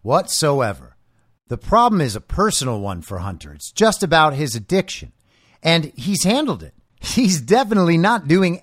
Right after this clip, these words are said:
anything like that anymore. In fact, he wrote about it. And by wrote about it, it means that he put his name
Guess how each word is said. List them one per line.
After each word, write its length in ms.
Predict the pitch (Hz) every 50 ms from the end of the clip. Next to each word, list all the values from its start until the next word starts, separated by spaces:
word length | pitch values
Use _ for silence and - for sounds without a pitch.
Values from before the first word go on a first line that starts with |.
| _
anything 600 | 180 220 254 254 247 233 202 156 170 214 202 190 180
like 320 | 175 175 185 196 123 147
that 360 | 151 127 131 127 120 107 - _ -
anymore. 680 | 127 131 123 120 110 104 101 104 107 104 90 73 - _ _ _ _ _ _ _ _ _ _ _ _ _ _ _ _ -
In 100 | 190 190
fact, 260 | - 240 233 233 -
he 120 | 202 202
wrote 260 | 185 165 254 311 320
about 300 | 202 123 113 95 - -
it. 40 | - - _ - _ _ _
And 240 | - 190 190 165 143
by 360 | 110 170 165 147 139 127 123 -
wrote 300 | 120 127 170 202 196 175
about 280 | 127 123 120 110 110 117
it, 220 | 131 143 131 -
it 280 | 135 143 139 131 - _ _
means 440 | - 127 156 156 151 139 135 123 101
that 240 | 104 143 135 131 123
he 180 | 98 143 143
put 300 | 123 - - - 202 196
his 300 | 143 123 151 147 120 98
name 520 | 120 143 165 170 160 151 139 131 120 113